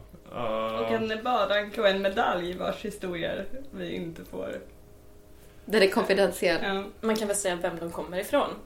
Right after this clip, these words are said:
Speaker 4: Så mycket kan man väl säga.
Speaker 3: Ja, det är sant. Jag har fått
Speaker 4: Eller?
Speaker 3: dem av Kristina Lund.
Speaker 4: Ja.
Speaker 1: Ja.
Speaker 3: Jag är väldigt glad över båda två.
Speaker 4: Ja.
Speaker 3: Särskilt badankan som, den, den är någon slags superhjälte, va? Det ser ut som en piratkopia på Stålmannen.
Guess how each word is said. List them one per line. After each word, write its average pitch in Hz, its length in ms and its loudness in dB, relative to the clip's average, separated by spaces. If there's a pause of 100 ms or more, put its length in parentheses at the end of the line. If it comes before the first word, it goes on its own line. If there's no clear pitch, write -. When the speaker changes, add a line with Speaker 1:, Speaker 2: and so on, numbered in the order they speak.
(140)
Speaker 4:
Så 262 200 0
mycket 311 260 -4
kan 180 100 -10
man 180 80 -10
väl 185 100 -10
säga. - 240 -8
Speaker 3:
Ja, 202 180 4
det 190 100 0
är 196 40 0
sant. - 440 -10
Jag 208 120 4
har 208 60 0
fått 190 120 4
Speaker 4:
Eller? 214 100 2
Speaker 3:
dem 185 100 2
av 175 100 2
Kristina 156 340 -8
Lund. 156 260 -8 (160)
Speaker 4:
Ja. 214 140 -2 (180)
Speaker 1:
Ja. 160 220 -8 (360)
Speaker 3:
Jag 180 100 2
är 170 80 6
väldigt 160 260 0
glad 165 280 0
över 143 180 -6
båda - 140 -6
två. - 300 -8 (160)
Speaker 4:
Ja. 220 80 -8
Speaker 3:
Särskilt 214 340 2
badankan 208 600 2
som, 175 260 -6 (500)
den, 214 140 6 (100)
den 220 180 6
är 254 100 12
någon 262 100 8
slags 262 320 -4
superhjälte, 311 920 0
va? - 200 -2 (280)
Det 226 100 6
ser 233 120 2
ut 254 100 8
som 240 120 2
en 220 100 6
piratkopia 247 1080 2 (120)
på 180 400 6 (120)
Stålmannen. 208 1000 0